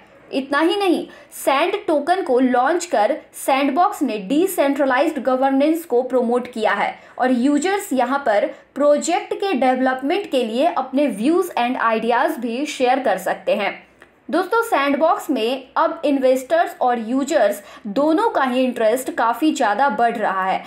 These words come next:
और इसी को देखते हुए कई सारे एक्सचेंजों पर sand token का trade शुरू हुआ है। Binance के पास sand token का largest trading volume है। Currently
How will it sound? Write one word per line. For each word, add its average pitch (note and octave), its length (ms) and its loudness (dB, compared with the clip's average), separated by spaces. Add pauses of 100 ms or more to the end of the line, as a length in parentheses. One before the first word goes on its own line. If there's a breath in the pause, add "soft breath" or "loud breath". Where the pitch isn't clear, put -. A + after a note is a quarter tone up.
(200 loud breath)
और D#4+ 160 0
इसी F4+ 440 0
को F#4+ 120 0
देखते B3 520 -2
हुए A#3 260 0 (140)
कई D#4 200 2
सारे C#4+ 400 0
एक्सचेंजों C4+ 680 -2
पर A#3 280 0
sand D#4 600 -2
token D#4 360 2
का A3 200 0
trade C4 480 -2 (200 loud breath)
शुरू F4 340 2
हुआ A3 280 2
है। - 260 -4 (380 soft breath)
Binance D4 500 0
के A4 140 -2
पास F#4+ 280 0 (180)
sand E4 300 0 (100)
token D4 400 2
का A#3+ 180 0
largest B3 840 0 (120)
trading C#4 460 4
volume G#3 400 0
है। - 140 0 (200)
Currently F#4+ 480 2